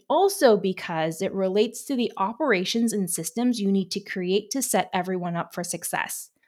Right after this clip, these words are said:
The operations and systems and processes you create for your help category is much different than the experts, right?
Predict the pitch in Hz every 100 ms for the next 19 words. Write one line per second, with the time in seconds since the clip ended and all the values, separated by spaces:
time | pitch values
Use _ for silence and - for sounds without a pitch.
0 | - 214 190 185 233 220 190 214 214 190
1 | 180 180 170 196 190 196 190 175 170 156
2 | - 175 170 180 - 185 196 190 190 175
3 | 180 180 - 180 175 - 185 175 170 170
4 | 170 _ _ 196 185 175 - 359 - -
5 | _ _ _ - 170 170 170 170 175 185
6 | - 220 214 311 - - 240 - 175 170
7 | - 180 185 185 185 - 285 302 - -
8 | - - 170 214 277